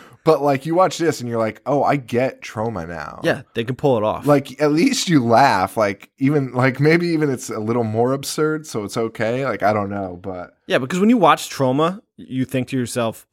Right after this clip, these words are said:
Speaker 2: "I could probably make a Troma film."
Speaker 1: <laughs> Yeah.
Speaker 2: But then you watch this and you're like, "I cannot make a Troma film."
Speaker 1: No, yeah, yeah, yeah. This is what I would have made.
Speaker 2: Yeah.
Speaker 1: <laughs> Like, this is awful. Um, and that's, that's what it is, man. It's, it's fucking brutal. So,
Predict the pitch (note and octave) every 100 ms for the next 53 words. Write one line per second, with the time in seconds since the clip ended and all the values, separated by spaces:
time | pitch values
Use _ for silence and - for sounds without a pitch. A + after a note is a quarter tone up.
0 | - C3 A3 - C3 B2+ A#2 A2+ A2+ -
1 | A2 A#2+ B2 D3+ D#3+ D#3+ D3 - D#3 D3
2 | F3+ F#3+ D#3+ D3+ B2 A2 C#3+ - C3 A#2
3 | - C#3+ D#3 C#3 F#3+ A#2+ G#2 - G#2+ A2
4 | - G#2+ G#2+ - E3+ A#3 A#3+ D3+ F#3+ D3
5 | D#3 D#3 C#3+ C3+ G2 - C3 D3+ F#3+ F3
6 | E3 C#3+ C3+ A#2+ A2 G2 F#2+ F3 B2 -
7 | F4 C#3 - D#3+ C#3+ D#3+ B2+ C3+ C#3+ C#3+
8 | B2+ A#2+ A#2 G2 F#2+ - - - _ -
9 | A#2 G#2+ G2+ F#2+ - _ - G#2 C3 -
10 | - - - A2+ B2+ C#3+ C#3+ A#2+ A#2+ A2+
11 | F#2 F#2 F#2+ F#2+ G2+ - - F#2+ G2+ -
12 | G#2+ F#2+ F2 F2+ E2 E2 - - G#2+ F2+